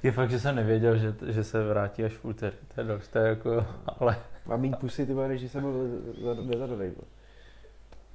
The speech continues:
Speaker 2: Jak kdy bude pusy víkend, vole, v Lidlu, v Luboši? To je pokaždý, když tam seš, ty ne, vole.
Speaker 1: <laughs> Možná si to dej tam, Jirko.
Speaker 2: Cockblocker, ty vole.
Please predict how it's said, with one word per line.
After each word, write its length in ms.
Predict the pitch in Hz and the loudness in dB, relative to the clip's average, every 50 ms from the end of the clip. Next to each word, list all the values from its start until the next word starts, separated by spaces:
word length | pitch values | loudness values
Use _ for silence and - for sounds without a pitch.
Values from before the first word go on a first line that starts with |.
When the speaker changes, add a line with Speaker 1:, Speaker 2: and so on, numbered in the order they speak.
| - - - - - - - - - - - - - - - - - - - - - - - 855 - - - - - - - - - - - - - - - 392 - - - - - - - - - - - - - - - - | -20 -18 -20 -20 -20 -20 -18 -16 -14 -10 -10 -8 -8 -8 -8 -10 -10 -12 -10 -12 -10 -10 -10 -10 -10 -10 -10 -10 -12 -12 -12 -14 -16 -16 -16 -16 -16 -14 -16 -16 -16 -16 -18 -20 -20 -18 -20 -20 -20 -20 -20 -16 -14 -14 -12 -10
Speaker 2:
Jak 120 | - 113 113 | -8 -6 -2
kdy 80 | 123 | 2
bude 140 | 120 139 139 | 2 2 2
pusy 280 | - 123 107 - 139 120 | 2 0 -2 -2 0 0
víkend, 320 | 117 110 - 113 107 104 | 0 2 0 0 0 0
vole, 220 | 107 107 107 104 | -2 -2 -2 -2
v 60 | 101 107 | -2 -2
Lidlu, 360 | 107 110 104 101 95 101 113 - - - | -4 -4 -4 -4 -6 -6 -6 -8 -8 -6
v 40 | - | -6
Luboši? 360 | 117 110 107 107 - - 92 | -6 -4 -6 -6 -8 -10 -8
To 120 | - 113 | -4 -2
je 100 | 123 123 | 0 0
pokaždý, 240 | 113 127 131 131 135 | 0 0 -2 0 0
když 100 | 131 127 | 0 0
tam 120 | 135 131 127 | -2 -2 -2
seš, 100 | 131 131 | -2 -2
ty 160 | - 143 135 | -2 -2 0
ne, 140 | 101 98 101 | -2 -2 -4
vole. 140 | 90 - - - - - - - - - - - - - - - | -6 -8 -10 -14 -16 -16 -16 -16 -14 -16 -16 -16 -14 -14 0 0
Speaker 1:
<laughs> 80 | 202 196 - - 349 - - - 466 - - 453 440 - - 427 392 - - 269 349 359 - - - - - - - 302 320 302 302 - | 0 0 2 -2 -2 0 0 -2 -2 2 2 2 2 2 -2 -2 -2 -2 -8 -8 -6 -6 -6 -8 -10 -12 -14 -12 -8 -8 -8 -8 -6 -6
Možná 200 | 202 196 - - - - - | -8 -8 -8 -10 -14 -14 -14
si 60 | 143 | -12
to 120 | - 147 | -10 -10
dej 160 | 139 127 127 123 | -8 -8 -10 -10
tam, 220 | - 120 - - - | -10 -10 -10 -10 -12
Jirko. 280 | - - - - 120 | -12 -12 -6 -2 -2
Speaker 2:
Cockblocker, 440 | 107 101 98 110 98 - - 101 101 | -2 0 -2 -4 -4 -4 -6 -8 -6
ty 120 | - - 95 | -6 -6 -4
vole. 220 | 95 95 95 | -4 -4 -4